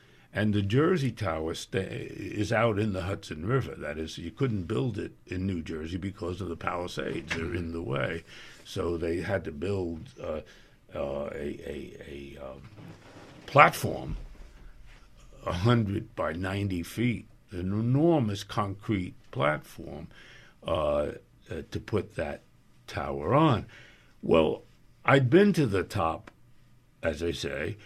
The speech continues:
and now I wanted to get to the top of the East Tower, too. And I said to the people running the bridge, "Well, can you take me up there, too?" And they said, "Well,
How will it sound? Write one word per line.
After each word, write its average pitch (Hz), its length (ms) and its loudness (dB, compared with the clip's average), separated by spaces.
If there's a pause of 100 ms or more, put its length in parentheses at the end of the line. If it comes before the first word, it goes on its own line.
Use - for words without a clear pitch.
(380)
and 113 140 4
now 131 240 4
I 123 80 6
wanted 113 420 2
to 98 60 -4
get 101 300 -4
to 85 100 -6
the 82 60 -4
top 80 360 -8
of 82 120 -12
the 82 100 -8
East 82 360 -6
Tower, - 400 -12 (180)
too. 170 340 -2
And 101 140 -6
I 80 120 -6
said 82 360 -6
to - 100 -10
the 80 160 -8 (220)
people 78 400 -8
running 85 400 -4
the 76 80 -6
bridge, 82 500 -8
"Well, 82 240 -10 (460)
can 80 260 -6
you 78 400 -12 (260)
take - 260 -2
me 98 140 -2
up 90 180 -6
there, 131 200 2
too?" 190 400 4 (400)
And 120 120 6
they 135 100 6
said, 120 320 2 (240)
"Well, 196 420 6